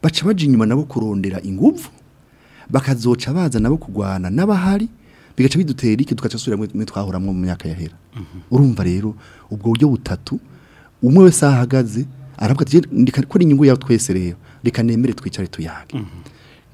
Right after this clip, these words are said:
Speaker 1: Amategeko, du-, du-, ku, ku rufite ko dutata, hari amategeko twageze, twamaze kure-, twa-,
Speaker 2: Kure-,
Speaker 1: tu-, tu-, vyola,
Speaker 2: mhm,
Speaker 1: ku-,
Speaker 2: kurenga.
Speaker 1: kurenga.
Speaker 2: Mhm.
Speaker 1: None eske inyungu yobu-, yo-,
Speaker 2: Yoba
Speaker 1: inguvu ni,
Speaker 2: gukoresha.
Speaker 1: inguvu? Muca mwumva twese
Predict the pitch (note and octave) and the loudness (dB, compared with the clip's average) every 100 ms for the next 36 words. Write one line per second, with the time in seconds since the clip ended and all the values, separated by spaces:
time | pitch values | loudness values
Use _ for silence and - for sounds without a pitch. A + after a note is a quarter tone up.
0 | - A#2 D#3 D#3+ G3+ D#3 D#3 E3 E3+ - | -8 0 0 2 0 0 -4 -8 -10 -14
1 | _ - A2 G2+ A2+ - - - - B2+ | _ -6 -4 -2 -4 -6 -8 -6 -4 -4
2 | E3 C#3+ - G2+ A#2 - B2+ A2+ B2 A#2+ | -2 -2 -4 -6 -6 -8 -6 -2 -2 -2
3 | A2 F#2+ - G2+ G2+ - G#2+ F#2 F2 - | -6 -12 -10 -8 -8 -6 -4 -4 -6 -6
4 | G2 - - - - G2 G#2+ - G2 - | -4 -4 -8 -12 -8 -6 -8 -10 -12 -8
5 | F#2 F#2+ F2 - - C3+ G2 - B2+ A#2+ | -4 -2 -2 -6 -8 -6 -6 -4 -2 -2
6 | G#2 G2+ C3 B2+ A#2 G2+ F2 - - - | -4 -2 8 10 10 8 0 -8 -14 -14
7 | G2+ G2+ - - - - D3+ F#3 - D#3 | -14 -14 -18 -20 -16 -2 0 0 0 -2
8 | - C3 A#2 D3+ B2 G2+ - G#2 G2+ G#2+ | 2 4 4 4 4 2 -2 -2 -2 0
9 | A2+ B2 C#3 D#3+ F#3+ F3 E3+ D#3 D3+ F#3 | 2 4 4 4 4 4 2 2 4 4
10 | C3 E2+ - - - - - - B2+ - | 0 -6 -16 -20 -20 -20 -20 -4 -2 0
11 | A2 A#2+ G#2+ F#2+ - G2+ F#2+ F#2+ | 0 0 0 -4 -4 -6 -6 -10